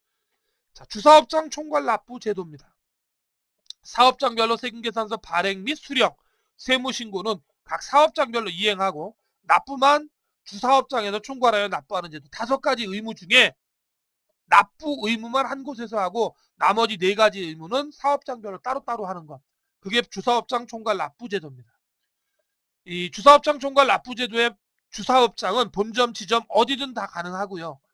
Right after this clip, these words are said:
개인은 주사무소만 되고요. 주사업장 총괄 납부를 하려면 주사업장 총괄 납부를 하려는 과세기간 개시 이십 일 전까지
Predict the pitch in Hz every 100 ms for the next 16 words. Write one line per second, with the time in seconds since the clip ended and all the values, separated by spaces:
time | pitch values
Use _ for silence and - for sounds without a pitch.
0 | _ _ - 185 233 262 294 - 220 220
1 | 214 190 180 180 156 135 127 135 269 330
2 | _ _ _ _ _ _ _ _ - 208
3 | 277 277 302 294 - 269 262 233 196 247
4 | 247 247 233 208 247 - 202 233 233 240
5 | 226 240 233 214 185 208 208 - 233 220
6 | 226 196 - 160 208 190 202 196 190 185
7 | 254 170 _ _ _ _ _ 202 254 302
8 | 302 285 196 190 214 180 170 262